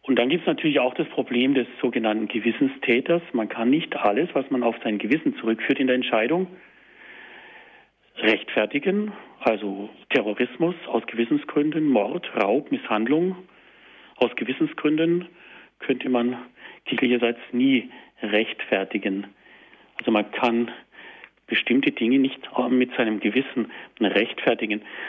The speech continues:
Auch die Tötung ungeborenen Lebens im Mutterleib, Sie erinnern sich an den Slogan, „Mein Bauch gehört mir“, kann sich nicht auf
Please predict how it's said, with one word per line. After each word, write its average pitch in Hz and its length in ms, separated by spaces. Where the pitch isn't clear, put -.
Auch 120 240
die - 120
Tötung 135 320
ungeborenen 135 500
Lebens 151 300
im 113 100
Mutterleib, 147 500
Sie 117 60
erinnern 139 240
sich 143 160
an 120 80
den 113 160
Slogan, 123 260
„Mein 107 160
Bauch 107 360
gehört 113 340
mir“, 123 480
kann 127 240
sich 131 180
nicht 135 260
auf 123 180